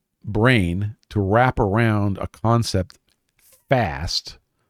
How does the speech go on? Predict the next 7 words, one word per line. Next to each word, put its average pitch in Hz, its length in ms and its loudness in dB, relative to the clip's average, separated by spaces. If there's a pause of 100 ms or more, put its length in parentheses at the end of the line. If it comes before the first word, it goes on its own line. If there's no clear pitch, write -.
there's 87 220 -2
no 110 220 4
better 101 280 0
way 90 460 -2 (460)
than 90 480 -4 (680)
cardboard-aided 98 880 2
design. 85 580 -4